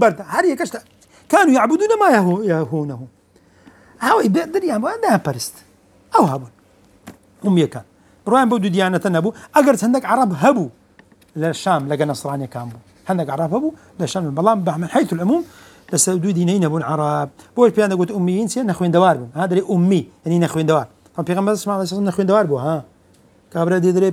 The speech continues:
پێ-، محەممەد عەلەیهی سەلام عەبقەری بوو، فەیلسوف بوو. ها، دەرێ ئاگادار بە. ها، تو کەیفت پێ دێ بەس، ڕۆژ، ڕۆژتان دەگوترێ. بەڵام ئاگادار بە هەندێک هەیە لە مولحیدەکان یان لە شیوعیەکان کە قسانە دەکا، یان دەرێ محەممەد بەخۆی زیرەک بووە، نەک پێغەمبەر بوو. ئاگادار بە شتانەی کردن لە زیرەکی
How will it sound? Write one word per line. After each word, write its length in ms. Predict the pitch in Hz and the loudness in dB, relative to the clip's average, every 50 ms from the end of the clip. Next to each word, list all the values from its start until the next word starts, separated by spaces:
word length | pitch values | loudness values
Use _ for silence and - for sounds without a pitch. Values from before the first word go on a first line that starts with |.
| 185 | -2
پێ-، 160 | 202 202 190 185 185 | -6 -10 -10 -10 -12
محەممەد 320 | 147 - 202 208 214 214 196 | -12 -8 -6 -6 -4 -4 -6
عەلەیهی 120 | 196 165 | -8 -10
سەلام 120 | 190 196 190 175 - - 196 190 - | -10 -12 -12 -12 -8 -6 -4 -2 0
عەبقەری 420 | 269 254 - - 285 285 302 302 277 | -2 0 2 4 4 4 4 4 2
بوو، 100 | 269 220 - - | 2 0 0 0
فەیلسوف 440 | 254 262 254 220 - 285 311 240 175 135 | -2 0 -2 -2 -2 -2 -2 -2 -2 -6
بوو. 100 | 127 120 - _ _ _ _ _ _ _ _ _ _ _ | -10 -14 -18 _ _ _ _ _ _ _ _ _ _ _
ها، 160 | - 165 170 165 | 0 0 0 2
دەرێ 120 | 170 160 160 | 0 -2 -2
ئاگادار 340 | 156 170 160 202 220 202 156 139 | 0 2 4 4 4 4 2 -2
بە. 60 | 127 - _ _ _ _ _ _ _ _ _ _ _ _ _ _ - | -8 -14 _ _ _ _ _ _ _ _ _ _ _ _ _ _ -10
ها، 60 | 175 | -10
تو 100 | - 220 - | -8 -4 -2
کەیفت 220 | 285 262 202 180 - | 0 0 0 0 0
پێ 80 | 170 160 147 | 0 -2 -2
دێ 60 | 143 139 | -2 -4
بەس، 160 | 131 123 - - 170 | -6 -8 -10 -12 -10
ڕۆژ، 160 | 160 147 139 - | -10 -10 -10 -12
ڕۆژتان 260 | 156 143 - 156 147 143 147 | -16 -12 -10 -8 -8 -6 -6
دەگوترێ. 280 | 135 135 127 - - - _ - - - - - | -8 -8 -10 -12 -18 -20 _ -20 -20 -20 -12 -6
بەڵام 140 | 170 175 175 170 | -2 0 0 2
ئاگادار 320 | 170 160 165 160 233 240 214 180 | 2 2 2 2 2 2 2 0
بە 60 | 180 143 165 | 0 -2 0
هەندێک 280 | 240 254 226 208 175 - 180 | 0 0 0 0 -2 -2 -2
هەیە 180 | 196 180 156 147 156 | -2 -2 -2 -2 -4
لە 40 | 147 | -6
مولحیدەکان 600 | 143 135 - 151 143 143 135 - 196 208 208 208 196 170 | -8 -8 -8 -8 -8 -8 -4 -2 -2 0 0 0 0 -2
یان 80 | 151 147 143 | -2 -2 -4
لە 20 | 143 | -6
شیوعیەکان 360 | - 143 151 147 - - 208 180 185 | -8 -10 -10 -8 -6 -6 -4 -4 -6
کە 40 | 175 175 | -6 -8
قسانە 300 | - - 175 165 170 175 170 | -8 -6 -4 -4 -2 -2 -2
دەکا، 240 | 165 165 247 262 240 240 240 - - - - - - - _ - | -2 0 2 2 2 2 0 -4 -14 -20 -20 -20 -20 -16 _ -4
یان 80 | 160 165 | -2 0
دەرێ 120 | 180 190 190 | 0 0 0
محەممەد 280 | - - 214 240 233 208 247 | -2 0 2 2 4 4 4
بەخۆی 260 | - - 320 339 285 226 | 4 6 6 6 6 6
زیرەک 240 | 247 233 214 160 143 151 | 4 4 4 2 2 0
بووە، 100 | 180 185 277 | 0 2 2
نەک 100 | 349 - - | 2 2 0
پێغەمبەر 380 | 294 262 190 226 214 185 202 175 160 | 0 2 2 2 2 2 2 2 2
بوو. 80 | 185 190 | 2 2
ئاگادار 340 | 185 190 247 262 339 311 269 226 | 2 2 2 2 4 4 2 2
بە 60 | 214 170 | -2 -2
شتانەی 240 | - 220 233 254 247 | 0 -2 -2 -2 -2
کردن 140 | 285 285 302 294 | -4 -4 -2 -2
لە 40 | 262 226 | -2 0
زیرەکی 280 | 269 285 311 262 311 | 0 0 0 0 -2